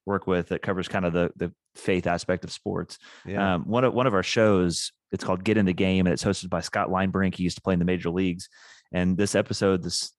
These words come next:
Speaker 1: uh, that came out, uh, recently with Sean Casey, played in the major leagues. I'm gonna play this clip 'cause I just,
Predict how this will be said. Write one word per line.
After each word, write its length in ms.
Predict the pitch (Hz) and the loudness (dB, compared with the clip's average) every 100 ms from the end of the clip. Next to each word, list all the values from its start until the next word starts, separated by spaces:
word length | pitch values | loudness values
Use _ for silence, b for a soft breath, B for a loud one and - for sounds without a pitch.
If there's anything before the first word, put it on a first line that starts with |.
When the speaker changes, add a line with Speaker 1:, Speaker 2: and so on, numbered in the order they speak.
| - | -4
Speaker 1:
uh, 200 | 98 87 | 0 2
that 260 | 82 - _ | 0 -4 _
came 180 | 104 92 | -2 0
out, 220 | 90 - - | 0 -2 -2
uh, 200 | 90 82 | 0 2
recently 520 | 92 95 87 85 82 - | 0 -2 -2 -2 -4 -6
with 180 | 95 85 | -4 -4
Sean 340 | - 107 101 | -4 0 0
Casey, 400 | 101 107 107 90 87 | 0 0 0 -2 0
played 160 | 98 | 0
in 40 | 90 | 2
the 60 | |
major 240 | 90 90 87 | 0 0 -2
leagues. 300 | 87 85 - B B B | -2 -4 -12 B B B
I'm 40 | 98 | -6
gonna 40 | |
play 160 | - 123 | 0 2
this 160 | 98 | 2
clip 260 | - 127 90 | 0 0 0
'cause 100 | - | 2
I 100 | 92 | 0
just, 280 | 95 101 | 0 -2